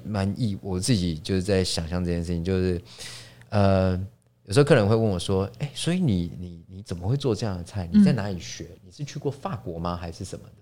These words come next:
Speaker 2: 嗯，嗯。
Speaker 1: 但确实有一段时间，当客人问，很容易问到这样的，或者很容易有这样的，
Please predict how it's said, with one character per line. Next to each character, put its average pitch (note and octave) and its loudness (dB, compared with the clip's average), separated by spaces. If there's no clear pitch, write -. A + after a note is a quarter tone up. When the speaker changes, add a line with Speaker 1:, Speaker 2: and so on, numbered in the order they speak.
Speaker 2:
嗯， F3+ 0
嗯。 F#3 -2
Speaker 1:
但 D3+ 0
确 F#3 0
实 F#2+ -4
有 F#2 -6
一 G#2 -10
段 A#2+ 0
时 F#2+ -6
间， G2 -4
当 G#2+ -6
客 A#2+ -2
人 F2+ -2
问， A#2 -4
很 F#2+ -4
容 F2+ 0
易 A#2+ 4
问 F#2+ 2
到 E2+ 0
这 E2+ -6
样 D#2 -8
的， - -14
或 A2+ -4
者 F2 -2
很 D#2+ -8
容 D#2+ -8
易 A#2 -2
有 G2 -4
这 E2+ -8
样 E2 -6
的， D#2+ -6